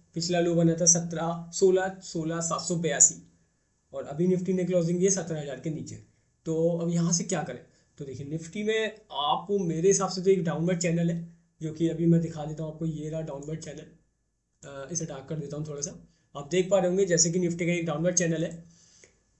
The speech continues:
इस downward channel का जब तक breakout नहीं आता है, तो मतलब जब तक breakout, जब तक breakout नहीं आता है तब तक इसमें long तो थोड़ा सा avoid ही करेंगे हम लोग, क्योंकि market का थोड़ा sentiment थोड़ा सा ख़राब है। तो निफ्टी में breakout आने के लिए कम से कम निफ्टी को सत्रह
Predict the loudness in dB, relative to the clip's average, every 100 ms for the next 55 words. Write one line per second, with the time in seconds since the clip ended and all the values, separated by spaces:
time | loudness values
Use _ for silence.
0 | -6 -2 4 4 4 4 4 4 0 0
1 | 2 2 0 6 6 8 6 6 0 0
2 | -6 -10 -14 -12 -10 -6 -4 -2 -4 -2
3 | 0 2 2 2 0 -4 -6 -4 -4 -2
4 | -2 -2 -2 0 0 0 -2 -2 -4 -2
5 | -2 0 -2 0 2 4 4 4 4 2
6 | 0 -2 0 2 2 4 4 6 4 4
7 | 4 4 4 0 -2 -6 -10 -20 _ -14
8 | -6 -4 -4 -8 -8 -8 -8 -8 0 2
9 | 2 0 -2 -2 -6 -8 -2 -2 -2 -4
10 | -8 -10 -16 -20 -20 -20 _ -10 -4 0
11 | 2 0 2 6 8 6 4 0 2 2
12 | 0 -2 0 2 2 2 2 2 2 2
13 | 2 2 2 0 -8 -4 -2 -2 -2 2